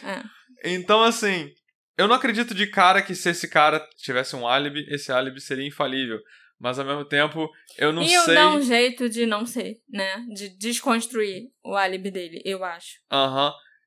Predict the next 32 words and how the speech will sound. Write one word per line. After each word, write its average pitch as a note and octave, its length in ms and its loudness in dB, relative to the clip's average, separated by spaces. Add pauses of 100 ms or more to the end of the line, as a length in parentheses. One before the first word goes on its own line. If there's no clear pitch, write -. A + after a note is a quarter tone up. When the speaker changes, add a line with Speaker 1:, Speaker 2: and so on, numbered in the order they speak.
Speaker 2:
Então, D#3+ 360 0
ao F#3+ 280 4
mesmo G#3+ 240 2
tempo, G#3+ 240 2
eu A#3 60 0
não A#3+ 100 -4
sei A#3+ 180 -2
o B3 40 -6
que, C4 120 -10
que C4 100 -4
dá A3+ 180 4
pra A#3 100 -2
aproveitar G#3+ 920 0
do G3 240 -2
Snowden A#3 400 0
falando, A#3 520 -2
porque F#3 200 -8
quanto G3+ 260 -6
mais G3+ 260 2
ele G3+ 160 -4 (280)
tentou G3 480 2
se G3+ 160 -6
livrar D3+ 500 2
da C3 280 0
situação, E3+ 720 -2 (420)
mais D#3+ 280 4
ele G3 140 4
cavou F#3+ 400 2
um G3+ 40 -6
buraco F3 460 4
pra F3 180 -2
ele, D#3+ 280 -4